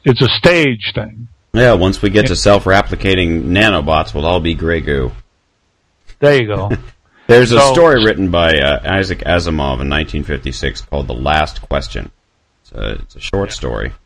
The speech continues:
Speaker 2: and, uh, probably one of my favorite stories of all time. I happened upon it once years ago, and I just, I read it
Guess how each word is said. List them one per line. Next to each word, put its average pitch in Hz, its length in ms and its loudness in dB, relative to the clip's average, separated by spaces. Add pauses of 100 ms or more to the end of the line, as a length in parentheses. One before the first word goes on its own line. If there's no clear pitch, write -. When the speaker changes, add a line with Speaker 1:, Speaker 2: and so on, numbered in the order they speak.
(380)
Speaker 2:
and, 67 260 -4
uh, 64 200 -2
probably 90 380 -2
one 78 140 -4
of 76 60 -4
my 71 100 -4
favorite 73 380 -4
stories 67 340 -6
of 64 80 -8
all 65 140 -6
time. 60 420 -8 (420)
I 71 100 -8 (340)
happened 82 380 0
upon 76 320 -4
it 57 80 -8
once 64 440 -8 (400)
years 71 360 -6
ago, 65 380 -4
and 57 80 -10
I 57 60 -8
just, 69 240 -10
I 69 100 -4
read 71 280 -4
it 67 80 -4